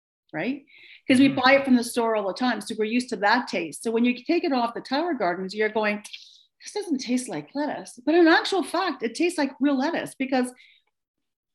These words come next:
Speaker 1: we, we just don't know what real lettuce <laughs> tastes like unless it's in the store and traveled how many days to get to the store and then sat on the, you know what I mean?
Speaker 2: Yeah,
Speaker 1: And so
Speaker 2: yeah.
Speaker 1: here, you're getting the actual fresh taste of a lettuce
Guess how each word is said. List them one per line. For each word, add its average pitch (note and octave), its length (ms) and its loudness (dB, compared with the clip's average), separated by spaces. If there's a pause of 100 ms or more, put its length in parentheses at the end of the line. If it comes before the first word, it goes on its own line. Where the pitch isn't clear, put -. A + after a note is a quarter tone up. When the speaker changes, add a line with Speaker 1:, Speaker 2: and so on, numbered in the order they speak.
(960)
Speaker 1:
we, D#4 380 2
we F4 80 8
just G4+ 220 2
don't E4+ 220 4
know E4+ 100 8
what E4 180 6
real D#4 140 6
lettuce E4 340 6
<laughs> - 20 -12
tastes A4+ 380 6
like D4 200 6
unless D4 260 6
it's D4 160 0
in D#4+ 80 2
the D4 100 4
store D4 640 4 (240)
and C#4 160 6
traveled D#4 500 6
how C#4+ 120 6
many C#4 220 8
days C4+ 320 4
to C#4 60 -6
get C#4 240 0
to C4+ 60 -6
the A#3 120 -8
store D4+ 380 2
and A3+ 120 -2
then A#3+ 140 0
sat B3+ 240 4
on B3 120 4
the, A#3 140 -2
you D#4 80 4
know E4+ 60 6
what E4+ 100 6
I E4 60 6
mean? D#4 220 4 (400)
Speaker 2:
Yeah, C4+ 140 -2
Speaker 1:
And C#4+ 100 2
so D#4 300 2
Speaker 2:
yeah. D4 140 -4
Speaker 1:
here, E4 580 -2
you're D4+ 240 2
getting A#4+ 320 -2
the D4 80 2
actual D4 520 2 (340)
fresh D#4+ 560 0 (340)
taste C4 480 0
of A#3 120 -2
a A3 60 -4
lettuce G#3+ 460 2